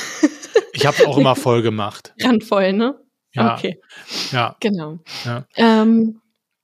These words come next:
Speaker 2: Was, was ich gesehen habe, vielleicht mal so zur, zur, zur Geschichte dieses ganzen Dings. Ich hab so ein bisschen im Internet rumgeguckt, äh, was es da zum, zum Thema Flan-, Pla-, Planta so zu, zu, zu erzählen gibt.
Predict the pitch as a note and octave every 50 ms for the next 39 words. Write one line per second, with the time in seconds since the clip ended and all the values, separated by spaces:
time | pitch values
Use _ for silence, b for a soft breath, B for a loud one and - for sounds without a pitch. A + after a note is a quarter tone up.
0 | _ - C#3 - F3 - G3+ F#3+ E3 G3 F3+ - E3+ - F3+ D3 B2+ F3 G3+ G3+
1 | F3+ F#3+ G3 F3+ D3+ - E3+ E3 E3+ F3 E3 D3+ - E3 D3 - D#3+ D3+ C#3+ C3
2 | C#3+ - - B2+ A2+ A2 - - B2+ A2+ A#2+ - - D#3 D3 - - F3 D#3 F3+
3 | F3 F3 F3 D#3+ - E3+ E3 F3+ F3+ - F#3+ F3 D#3+ C#3+ E3 E3+ F#3+ G#3+ G3+ -
4 | - - - b b b b b b b b b b b b b - - - D#3
5 | - - C#3+ C#3+ C#3+ C#3 D3+ - - D#3 C#3+ C#3+ - - C#3 D3 - E3+ E3+ -
6 | E3 D#3+ D#3+ C#3+ B2+ C#3+ E3 F#3 F#3 F3+ - - G3+ G3 - - - - - D3
7 | D3 D3+ D3+ D#3 D3 C#3+ D3 D3+ - - E3+ D#3+ - - D3 C#3+ C#3 C#3 C3+ C3+
8 | C3+ - - C3+ C3 C3 B2+ B2 - - C3 A#2+ - - C#3+ C#3+ C#3+ B2+ - -
9 | C#3+ C3+ C#3+ - - - - - C3 C3 C3+ - - C#3 C#3 C#3+ C#3+ B2 C3 B2+
10 | - - C3 B2+ - - C3 B2+ B2+ - - C3+ - - C3 A#2+ - - B2+ B2
11 | C3+ D#3 E3 F3+ F#3 F#3 -